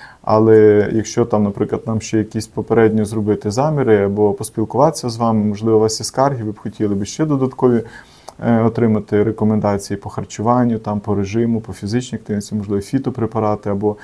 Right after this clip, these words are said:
процедури, щоб вам порадили, ну, потрібно розраховувати десь на півтори години. І після такого, м, е, після такої консультації ви фактично підете додому, ви будете мати посібник з собою,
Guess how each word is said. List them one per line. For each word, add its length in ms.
процедури, 840
щоб 220
вам 140
порадили, 460
ну, 240
потрібно 400
розраховувати 520
десь 220
на 60
півтори 400
години. 380
І 220
після 280
такого, 640
м, 420
е, 180
після 280
такої 200
консультації 720
ви 80
фактично 520
підете 400
додому, 480
ви 100
будете 360
мати 360
посібник 520
з 40
собою, 600